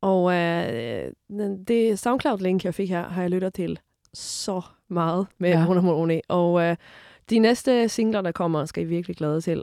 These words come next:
Speaker 1: Og den nye single, øhm, kommer på fredag. Og, øhm,
Speaker 2: Faktisk, hvor den her, hvor det her episode bliver sendt.
Speaker 1: Nå,
Speaker 2: Ja.
Speaker 1: okay, ja.
Speaker 2: Ja.
Speaker 1: Øhm, så, øhm, det skal jeg virkelig glæde til.
Speaker 2: Ja.
Speaker 1: Det hedder, øh, Ta-, Tankerne Tårer.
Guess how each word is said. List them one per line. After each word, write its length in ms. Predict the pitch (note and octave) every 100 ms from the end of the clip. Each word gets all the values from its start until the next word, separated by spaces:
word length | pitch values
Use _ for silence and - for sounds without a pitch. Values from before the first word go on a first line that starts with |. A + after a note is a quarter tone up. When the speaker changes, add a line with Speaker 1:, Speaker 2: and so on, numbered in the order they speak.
| -
Speaker 1:
Og 140 | E3
den 180 | D#3+ E3+
nye 160 | G3 A#3+
single, 380 | - A#3 A3+ - _ _
øhm, 580 | E3 E3 D#3+ D#3 D3+ D#3
kommer 320 | D#3 - F#3 G3
på 140 | - -
fredag. 680 | - A#3 G3+ - - - - _ _ _ - - _ _ _
Og, 360 | - D#3 D#3 D#3+
øhm, 360 | D#3 D3+ D3+ D3
Speaker 2:
Faktisk, 340 | F#3 - G3+
hvor 100 | G3+
den 200 | F#3 F3+
her, 240 | F#3+ F3+ E3+
hvor 120 | F3
det 140 | F3+
her 340 | F3 F3+ E3+ E3+ -
episode 360 | F3 E3+ - F#3
bliver 160 | - -
sendt. 300 | - - - _
Speaker 1:
Nå, 260 | E3 E3+ G3 - -
Speaker 2:
Ja. 60 | F#3
Speaker 1:
okay, 200 | G3+ F3
ja. 140 | F#3+ F#3+ E3+ D4+ - - - - G#3
Speaker 2:
Ja. 200 | G#3+ G#3
Speaker 1:
Øhm, 340 | G#3 G3+ G3 - -
så, 540 | - - G#3 G3 F#3+ F#3
øhm, 520 | F3 F3 E3+ E3+ F#3 F#3+ _ _ -
det 80 | G3
skal 100 | G#3
jeg 40 |
virkelig 220 | G3 G3+ F#3
glæde 200 | E3+ F3+
til. 180 | F3 - _ -
Speaker 2:
Ja. 120 | F#3+ -
Speaker 1:
Det 100 | F#3+
hedder, 420 | F3 F3 F3 E3+ F3+
øh, 180 | F3+ F3+
Ta-, 280 | - F#3+ -
Tankerne 340 | - G3 G#3+ F#3+
Tårer. 340 | G3 F#3+